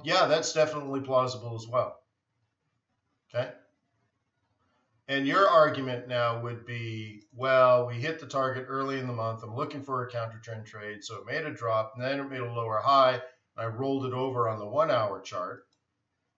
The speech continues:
right? Top, top, top, lower low, lower high." So bears are probably gonna, dang it. Bears are probably gonna try this kind of stuff now. Okay?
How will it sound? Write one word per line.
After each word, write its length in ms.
right? 300
Top, 380
top, 340
top, 500
lower 300
low, 240
lower 280
high." 340
So 240
bears 640
are 100
probably 340
gonna, 320
dang 140
it. 240
Bears 340
are 60
probably 320
gonna 240
try 720
this 180
kind 220
of 100
stuff 320
now. 260
Okay? 180